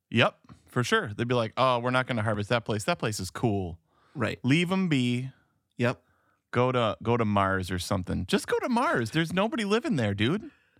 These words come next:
Speaker 2: I don't think there are. th-, th-, it says they're harvesting all of our resources, right? I'm not sure there's the resources they would need on Mars.
Speaker 1: Yeah, that's why we don't live there.
Speaker 2: But, I mean,
Speaker 1: One
Speaker 2: what,
Speaker 1: of the
Speaker 2: what,
Speaker 1: reasons.
Speaker 2: like, trees?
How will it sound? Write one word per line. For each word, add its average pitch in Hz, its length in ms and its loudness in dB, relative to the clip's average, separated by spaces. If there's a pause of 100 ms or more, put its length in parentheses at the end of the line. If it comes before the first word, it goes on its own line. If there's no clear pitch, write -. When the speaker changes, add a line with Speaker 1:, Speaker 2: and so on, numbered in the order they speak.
(100)
Speaker 2:
I 214 60 0
don't 262 140 -2
think 240 160 -2
there 175 180 2
are. 131 340 0 (300)
th-, 147 200 -4
th-, 160 120 -4 (420)
it 151 140 0
says 208 220 2
they're 185 140 2
harvesting 170 680 0
all 139 180 2
of 131 80 -2
our 117 120 0
resources, 117 600 -2
right? 113 240 0
I'm 135 120 -2
not 151 120 -2
sure 147 160 -2
there's 120 260 -2
the 113 100 -2
resources 113 540 -2
they - 120 -4
would 101 140 -4
need 101 160 -6
on 71 120 -8
Mars. 71 480 -8 (960)
Speaker 1:
Yeah, 104 280 0 (260)
that's 104 300 0
why 101 160 2
we 95 100 0
don't 92 160 0
live 92 160 -2
there. 90 240 -2 (560)
Speaker 2:
But, 202 220 -2
I 135 80 0
mean, 131 160 0
Speaker 1:
One 131 140 6
Speaker 2:
what, 127 40 2
Speaker 1:
of 113 60 0
the 113 80 -2
Speaker 2:
what, 104 40 -2 (200)
Speaker 1:
reasons. 92 280 -4 (220)
Speaker 2:
like, 117 180 -2
trees? 180 680 -2